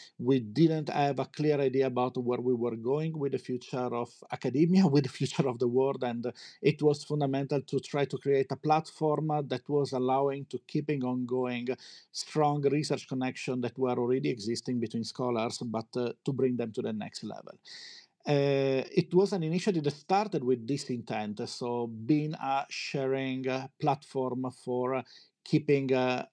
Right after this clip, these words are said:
alive the research, uh, that was conducted in Europe on family business. And, uh,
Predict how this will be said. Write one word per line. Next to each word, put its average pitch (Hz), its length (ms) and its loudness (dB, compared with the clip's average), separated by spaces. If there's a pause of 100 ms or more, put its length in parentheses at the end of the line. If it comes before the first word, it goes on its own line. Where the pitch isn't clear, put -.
(260)
alive 131 480 4
the 123 80 2
research, 139 520 -2
uh, 123 80 -2
that 131 240 -4
was 131 200 0
conducted 117 440 -4
in 117 140 -2
Europe 135 280 0
on 156 100 -4
family 160 260 0
business. 190 480 -2
And, 139 240 -2
uh, 147 60 0